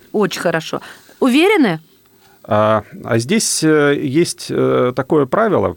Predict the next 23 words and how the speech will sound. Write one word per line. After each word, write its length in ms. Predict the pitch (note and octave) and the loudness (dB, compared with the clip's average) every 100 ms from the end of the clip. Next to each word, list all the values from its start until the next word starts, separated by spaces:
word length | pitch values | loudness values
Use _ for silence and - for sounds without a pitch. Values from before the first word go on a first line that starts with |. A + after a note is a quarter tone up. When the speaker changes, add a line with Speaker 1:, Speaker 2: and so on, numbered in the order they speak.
| - | -6
Speaker 2:
ли-, 320 | A2 C3+ C#3 | -2 0 0
э, 280 | B2 A#2 A#2 | 0 0 2
лезвие 320 | C3+ A2 A#2+ | 2 2 0
Оккама 400 | A#2+ C3 A2 F#2 | 0 -2 -2 -4
оно 120 | F2+ | -8
называется, 540 | G2+ G2+ A#2 - - A2 | -8 -8 -10 -10 -8 -4
или 140 | F#2+ | -2
бриз-, 300 | F#2+ A2 F#2 | 0 -2 -2
бритва 400 | D3 A2+ - F#2+ | -2 -2 -2 -4
Оккама. 400 | F#2+ - - - - - - - - - | -6 -6 -6 -6 -14 -20 -20 -20 -10 0
Новые 340 | D3 C#3+ C3+ | 2 4 0
сущности 580 | - G#3+ - C3 - A#2 | 2 -2 0 -4 -2 -4
не 200 | G#2 A#2+ | 0 2
изобретаются 680 | A2+ A#2 B2+ B2+ F#2+ - G2+ | 2 0 0 0 0 -4 -4
до 140 | G#2+ | -2
той 160 | - G2+ | -2 -2
поры, 400 | A2+ B2+ F#3+ G3+ | -2 0 0 -2
пока 500 | - G2+ A#2+ B2+ - | -6 -4 -2 -2 -2
это 260 | A2+ A2+ G#2+ | -4 -2 -4
не 100 | G2+ | -4
становится 460 | - G2+ C3 - | -4 -2 -2 -4
совершенно 400 | - A2+ - A2 | -10 -10 -4 -2
необходимо. 680 | F#2+ F#2+ - A2 G2+ A2+ A2 | 0 -2 -2 -4 -4 -8 -12